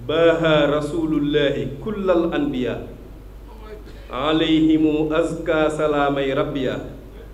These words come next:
bi gurbati ashra sinina bi xidam, xaalisatin lisil wujudi wal xidam." Yonente bi nga xam ne mooy ndawul Yàlla,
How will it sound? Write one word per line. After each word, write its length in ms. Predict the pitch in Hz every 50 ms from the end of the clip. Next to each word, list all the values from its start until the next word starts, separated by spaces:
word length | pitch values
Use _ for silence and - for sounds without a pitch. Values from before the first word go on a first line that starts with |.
| - - - - - - - -
bi 80 | 135 147
gurbati 640 | 143 143 156 156 156 147 143 143 143 143 139 135
ashra 460 | 127 - 135 160 165 160 165 165 156 156
sinina 480 | 156 - 151 143 147 147 147 143 143
bi 140 | 147 - 151
xidam, 280 | 151 165 190 156 135 - - - - - - - - - - - - - - - - - - -
xaalisatin 840 | 139 139 143 143 147 147 147 151 143 - - 139 151 147 139 135 127
lisil 280 | - - - 190 165 151
wujudi 300 | 139 131 127 127 120 117
wal 140 | 117 117 -
xidam." 160 | - - 98 - - - - - - - - - - - - - - - - - - - - - - - - -
Yonente 380 | - 131 160 185 190 185 180 190 -
bi 60 | - 170
nga 80 | 185
xam 160 | 170 185 180 175
ne 60 | 170
mooy 180 | 165 160 160 151
ndawul 240 | 151 151 143 143 143
Yàlla, 280 | 143 147 143 - - -